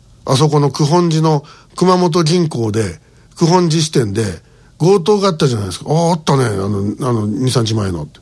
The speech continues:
「うん。あれね、あれやったでしょ？」って言うから、「え？<laughs> やってねえよ、俺。やるわけねえじゃん。俺エヌエイチケーだよ」とか、「ですよね」とか、「ちょっと一緒に来てください」とかって。それで、あの、近所のスーパーに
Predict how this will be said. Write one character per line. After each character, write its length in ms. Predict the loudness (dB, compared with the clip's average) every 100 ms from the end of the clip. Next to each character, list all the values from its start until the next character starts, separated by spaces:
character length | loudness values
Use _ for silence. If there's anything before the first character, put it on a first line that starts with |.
| -6
「う 40 | -4
ん。 120 | -4 -12 -20 -20 -20 -20 -6
あ 120 | 0 2
れ 100 | 2
ね、 140 | -2 -6 -2
あ 80 | 0
れ 80 |
や 100 | 2
っ 80 | 0
た 120 | 0
で 80 | 0
し 80 | 0
ょ？」 60 | -4
っ 20 |
て 120 | -8
言 80 | -10
う 60 | -12
か 60 | -16 -20 -20 -20 -16 -6
ら、 380 | 0 2 0 -2 -8 -6 -6 -2 0 0 -2 -4 -20 -20 -20 -20 -20 -18 -4
「え？ 40 | 0
<laughs> 0 |
や 80 | 2
っ 60 |
て 120 | 2
ね 80 | 2
え 40 | 4
よ、 120 | 2
俺。 140 | 2 0 0 2 2
や 100 | 2
る 80 |
わ 100 | 2
け 80 | 0
ね 120 | 2
え 20 | 2
じ 80 |
ゃ 40 | 2
ん。 40 |
俺 120 | 2
エ 40 | 2
ヌ 80 | 2
エ 40 |
イ 40 |
チ 80 | 0
ケ 80 | 0
ー 20 |
だ 120 | 0
よ」 120 | 0 -2
と 80 | -6
か、 100 | -10 -14 -20 -6
「で 120 | 0 0
す 120 | 0
よ 100 | -2
ね」 180 | -2 -4
と 80 | -8
か、 60 | -16 -16 -12 -2
「ち 100 | 0
ょ 40 |
っ 20 |
と 100 | 0
一 200 | -2 -2
緒 160 | 0 2
に 260 | 2 -2
来 120 | -2 0
て 60 |
く 80 | 0
だ 60 | 0
さ 140 | -6
い」 60 | -8
と 80 |
か 80 | -12
っ 20 |
て。 100 | -16 -18 -18 -18 -2
そ 120 | 2
れ 60 | 2
で、 300 | 2 2 -2 -10 -20 -4
あ 180 | 0 2
の、 80 | 2
近 200 | 0 0
所 100 | 0
の 100 | 0
ス 160 | 0 0
ー 80 | 0
パ 180 | -2
ー 20 | -2
に 260 | -6 -8